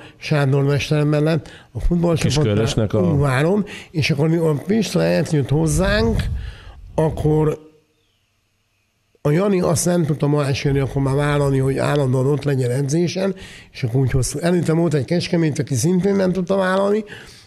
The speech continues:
Speaker 1: hanem a, a Lóránt az vállalta, és akkor az úgy volt, és én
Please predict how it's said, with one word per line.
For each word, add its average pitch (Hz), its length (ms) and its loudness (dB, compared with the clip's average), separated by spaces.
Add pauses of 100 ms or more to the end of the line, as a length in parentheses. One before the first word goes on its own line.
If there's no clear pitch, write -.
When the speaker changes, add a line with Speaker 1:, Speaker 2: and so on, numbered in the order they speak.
(100)
Speaker 1:
hanem 151 240 2
a, 143 320 0
a 139 40 0
Lóránt 135 440 2
az 123 180 0
vállalta, 185 460 0
és 151 140 0
akkor 143 140 0
az 127 100 2
úgy 143 160 2
volt, 139 180 0
és 123 120 0
én 147 200 0